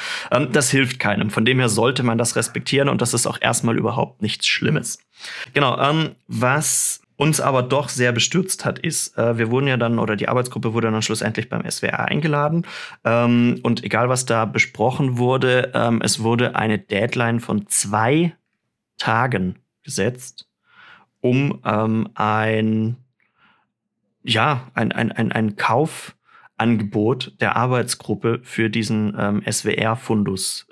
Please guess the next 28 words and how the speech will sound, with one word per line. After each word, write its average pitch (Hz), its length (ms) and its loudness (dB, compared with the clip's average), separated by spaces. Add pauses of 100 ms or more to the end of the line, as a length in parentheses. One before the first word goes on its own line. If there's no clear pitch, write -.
(100)
zu - 140 -2
unterbreiten. 107 720 -2
Und 110 380 -4
wenn 117 180 0
diese 110 200 -2
Deadline 107 420 0
nicht 107 120 -4
gehalten 110 420 -2
werden 104 260 0
könnte, 143 440 0 (420)
ähm, 110 300 2
dann 107 180 0
würde 110 200 0
ja 107 140 0
quasi, 104 580 -2
ähm, 101 320 0
das 95 160 -6
Angebot 95 680 -6
der 98 140 -2
Arbeitsgruppe, 98 840 -4 (360)
ne, 127 280 0
zu - 140 -4
nichts 110 300 -2
führen 120 320 2
und 107 100 0
man 101 140 0
müsste 101 280 -4
weiterschauen. - 640 -4